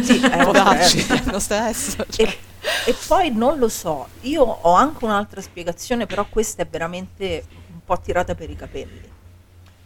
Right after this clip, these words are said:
Speaker 1: Io credo che dopo la scena famosa del prologo del, che, che, che lei mozza un dito al fratellastro, io, io credo che i genitori lo sappiano quello che c'ha Dawn.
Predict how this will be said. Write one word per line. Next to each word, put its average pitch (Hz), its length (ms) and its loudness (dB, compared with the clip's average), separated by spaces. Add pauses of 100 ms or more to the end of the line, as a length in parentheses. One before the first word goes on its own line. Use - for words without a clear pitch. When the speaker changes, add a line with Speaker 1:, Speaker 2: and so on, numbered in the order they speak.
(840)
Speaker 1:
Io 311 240 0
credo 165 340 -4
che 170 240 -8
dopo 233 400 0
la 185 120 -4
scena 214 460 -8
famosa 180 360 -8
del 151 160 -10
prologo 165 460 0
del, 151 120 -14 (380)
che, 143 240 -18
che, 147 260 -20
che - 80 -18
lei 165 240 -8 (300)
mozza 175 340 -10
un 165 100 -16
dito 170 200 -10
al 156 100 -10
fratellastro, - 920 -16 (2000)
io, 285 200 -4
io 370 100 0
credo 220 200 4
che 214 80 4
i - 20 2
genitori 240 360 0
lo 180 100 -6
sappiano 160 500 -4
quello 143 160 -10
che 139 120 -16
c'ha - 160 -20 (120)
Dawn. - 120 -20